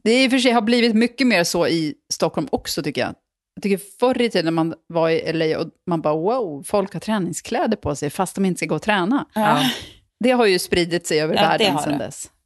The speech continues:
Speaker 2: <laughs> Men jag tänkte faktiskt ta det som en annan, förutom långbyxa och låg midja, låg midja som jag saknar men bara måste acceptera att jag aldrig kommer kunna ha igen.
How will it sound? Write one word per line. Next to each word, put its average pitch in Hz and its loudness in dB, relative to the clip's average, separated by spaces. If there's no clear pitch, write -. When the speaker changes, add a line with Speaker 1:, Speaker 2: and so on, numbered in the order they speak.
Speaker 2:
<laughs> - -4
Men 240 2
jag 262 4
tänkte 311 -4
faktiskt 262 -2
ta 254 2
det 233 0
som 226 -2
en 220 -2
annan, 233 -2
förutom 269 -6
långbyxa 196 -2
och 170 -6
låg 170 -2
midja, 165 0
låg 165 -4
midja 170 -2
som 175 -8
jag 156 -2
saknar 151 -2
men 151 -10
bara 151 -2
måste 165 -10
acceptera - -6
att 139 -8
jag 151 0
aldrig 151 -4
kommer 156 -14
kunna 147 -12
ha 170 -2
igen. 147 -4